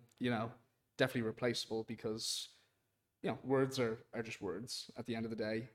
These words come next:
And, uh, someone might not like the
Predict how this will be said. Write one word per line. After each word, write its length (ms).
And, 280
uh, 340
someone 360
might 280
not 420
like 220
the 200